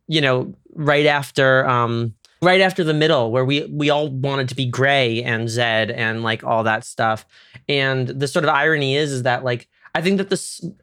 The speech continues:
and this is a testament to your production, which is that, like, the song actually does sound timeless. I think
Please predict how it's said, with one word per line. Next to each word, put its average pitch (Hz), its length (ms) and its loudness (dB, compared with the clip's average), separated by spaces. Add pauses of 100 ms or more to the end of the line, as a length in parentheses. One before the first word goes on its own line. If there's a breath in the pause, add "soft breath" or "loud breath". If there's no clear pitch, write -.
(160)
and 180 100 4
this 202 100 4
is 220 80 4
a - 20 2
testament 196 340 2
to 151 100 -2
your 147 140 4
production, 120 540 -2
which 127 120 -2
is 127 100 2
that, 135 140 0
like, 131 140 0
the 135 80 -2
song 180 240 0
actually 139 260 -2
does 120 140 0
sound 110 200 -4
timeless. 117 420 -2
I 139 100 -2
think 135 240 -2